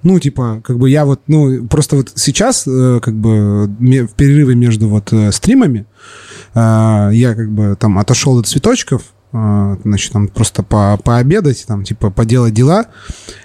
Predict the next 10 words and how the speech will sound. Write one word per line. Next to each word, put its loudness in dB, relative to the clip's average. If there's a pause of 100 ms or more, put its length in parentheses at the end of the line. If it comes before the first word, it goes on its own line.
(100)
И 4
там 0
Николаев 0
сидит, 0
Вова 2
Николаев, 0
там 2
вот 0
это -2
всё. -2